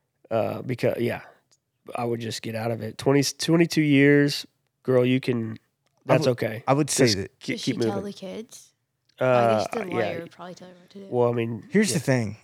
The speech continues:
Speaker 2: Here's the
Speaker 3: Well,
Speaker 2: thing that
Speaker 3: it's
Speaker 2: separates
Speaker 1: She would have
Speaker 2: that.
Speaker 1: to know. They would have to know something was up. But yeah, it's
Speaker 2: It's like a, okay,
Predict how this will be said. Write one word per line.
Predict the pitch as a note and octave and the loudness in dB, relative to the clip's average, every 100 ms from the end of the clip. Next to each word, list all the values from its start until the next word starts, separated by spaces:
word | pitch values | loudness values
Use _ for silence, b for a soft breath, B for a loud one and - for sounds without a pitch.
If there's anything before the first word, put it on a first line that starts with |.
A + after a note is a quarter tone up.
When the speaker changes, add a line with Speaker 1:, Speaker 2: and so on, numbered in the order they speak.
| _ _ | _ _
Speaker 2:
Here's | - F3 E3 | 4 6 6
the | |
Speaker 3:
Well, | D#3+ | 4
Speaker 2:
thing | B2+ A#2+ | 2 4
that | A#2+ | 2
Speaker 3:
it's | - | 2
Speaker 2:
separates | - C3+ | 4 6
Speaker 1:
She | - | 8
would | E3 | 8
have | C3 C#3 | 8 6
Speaker 2:
that. | G2+ | 4
Speaker 1:
to | |
know. | A#2 A#2 A2+ | 2 2 0
They | C#3+ C3+ C3+ | -4 0 2
would | C3+ | 4
have | B2+ A#2 | 2 0
to | A2+ | -4
know | |
something | G#2 A2+ A2 - | -4 -4 -6 -8
was | - | -10
up. | - - | -10 0
But | C#3 | 6
yeah, | D#3 B2+ | 8 8
it's | B2+ - - _ - | 6 2 -8 _ -6
Speaker 2:
It's | D3+ - | -2 4
like | D#3+ D3+ | 6 6
a, | C#3+ G2+ B2+ | 4 4 2
okay, | A#2+ E2+ A2 | 2 -2 -2